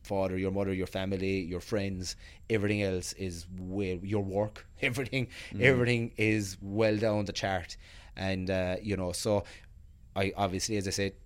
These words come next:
Speaker 1: I said two thousand and six was gonna be the last one, and obviously being beaten by Cork up here was, was certainly, was
Speaker 2: Mm.
Speaker 1: very, very disappointing. But,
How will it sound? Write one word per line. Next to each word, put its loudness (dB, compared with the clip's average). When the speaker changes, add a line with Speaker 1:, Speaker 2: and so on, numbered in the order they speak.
Speaker 1:
I -2
said -2
two 0
thousand 2
and -6
six -6
was -8
gonna -4
be -6
the -6
last -6
one, -2
and -4
obviously -4
being 2
beaten 0
by 0
Cork -2
up -4
here 0
was, -6
was -6
certainly, -4
was -4
Speaker 2:
Mm. -4
Speaker 1:
very, 0
very -2
disappointing. -4
But, 0